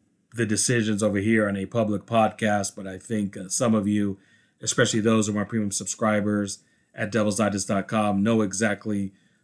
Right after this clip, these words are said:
the whole set of circumstances here. But the extra space that now you have in terms of scholarship slots in the twenty twenty-one class obviously has to be u-, utilized to the fullest, especially in light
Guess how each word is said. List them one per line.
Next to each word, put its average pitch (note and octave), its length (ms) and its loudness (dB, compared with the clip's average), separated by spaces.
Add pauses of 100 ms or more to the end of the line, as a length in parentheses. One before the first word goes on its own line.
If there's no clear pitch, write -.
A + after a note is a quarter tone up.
the G2+ 100 -4
whole A2+ 160 2
set - 260 0
of F#2+ 80 -2
circumstances A2 840 -2
here. A#2 420 2 (440)
But A#2 460 0 (480)
the A2+ 260 2
extra C3+ 440 2
space B2 560 0
that A2 220 -4
now A2+ 160 2
you G#2+ 200 2
have A2 220 0
in G2+ 100 -2
terms A2 260 0
of F#2+ 80 -6
scholarship A2 440 -2
slots A2 480 -2 (520)
in B2+ 120 -2
the A2 60 -2
twenty A#2+ 280 0
twenty-one A#2+ 480 2
class A2 460 2 (460)
obviously C3 340 4
has B2 200 4
to A#2 80 -6
be A2 100 6
u-, A2 280 4
utilized A2 760 2 (520)
to B2+ 480 4 (240)
the A#2 100 -4
fullest, A#2 560 4
especially A#2 420 0
in G#2+ 80 2
light A2 340 0